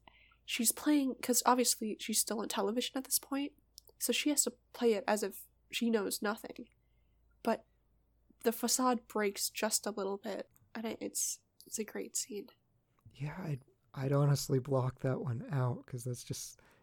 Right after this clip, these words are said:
Speaker 2: it's a great scene, but it's a horrible scene, <laughs> too.
Speaker 1: Yeah.
Speaker 2: 'Cause you're right, she does play it off,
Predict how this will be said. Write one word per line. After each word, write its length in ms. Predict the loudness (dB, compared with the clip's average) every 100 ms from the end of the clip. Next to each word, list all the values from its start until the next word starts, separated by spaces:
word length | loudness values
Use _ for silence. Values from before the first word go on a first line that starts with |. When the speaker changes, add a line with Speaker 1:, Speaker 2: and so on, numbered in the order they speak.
| _
Speaker 2:
it's 180 | -2 2
a 100 | 2
great 340 | 6 4 4
scene, 240 | 0 0 0
but 100 | 0
it's 100 | 0
a 140 | -2
horrible 580 | -2 -4 -2 -4 -6 -10
scene, 440 | -10 -6 -6 -6
<laughs> 20 |
too. 220 | -6 -4 -2 -2 -2 -2
Speaker 1:
Yeah. 80 | -2 -2 -12 -18 -20 -20 _ _ -8
Speaker 2:
'Cause 240 | -8 -6
you're 140 | -6 -4
right, 320 | -4 -4 -8
she 180 | -10 -8
does 240 | -4 -6
play 200 | -6 -6
it 80 | -4
off, 320 | -4 -6 -8